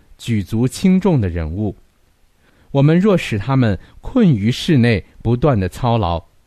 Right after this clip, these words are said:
因而损害他们的健康，这乃是极不合算的事。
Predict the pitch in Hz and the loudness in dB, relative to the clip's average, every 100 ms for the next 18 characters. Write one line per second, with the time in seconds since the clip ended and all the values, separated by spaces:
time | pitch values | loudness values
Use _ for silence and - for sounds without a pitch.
0 | _ _ - 131 113 113 127 - 104 87 | _ _ -2 2 2 0 -2 -2 -4 -2
1 | 147 117 - 127 120 90 87 - 127 87 | -2 -4 -2 -2 0 -2 -4 -4 -4 -2
2 | 123 131 - _ _ _ - - 170 113 | -4 -4 -8 _ _ _ -8 0 0 0
3 | 98 - 113 - 117 - 139 - 95 - | -2 -4 -6 -6 -6 -4 -6 -6 -6 -2
4 | 131 90 - 117 | -4 -4 -8 -8